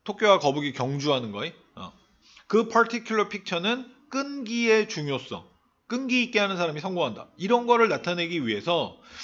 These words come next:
아주 조심스레 선택되어집니다. 그러니까 부모님이 끈기를 가르쳐주기 위해서는 콩쥐팥쥐 얘기를 하는 게 아니라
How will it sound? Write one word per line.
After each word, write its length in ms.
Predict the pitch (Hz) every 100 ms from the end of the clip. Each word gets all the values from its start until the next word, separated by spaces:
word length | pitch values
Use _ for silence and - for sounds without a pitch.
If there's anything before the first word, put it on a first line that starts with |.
| - -
아주 520 | - 123 147 226 254 247
조심스레 720 | - 180 185 220 185 190 185
선택되어집니다. 840 | 185 - - 160 151 143 107 87 - _ -
그러니까 220 | 208 202
부모님이 720 | 180 208 202 170 143 143 113 - - -
끈기를 500 | 247 277 269 254 240
가르쳐주기 640 | 180 175 170 170 160 165
위해서는 500 | 147 147 160 233 277 - _ _
콩쥐팥쥐 680 | - 294 247 254 247 247 220
얘기를 300 | 185 180 180
하는 200 | 165 160
게 100 | 156
아니라 380 | 147 151 156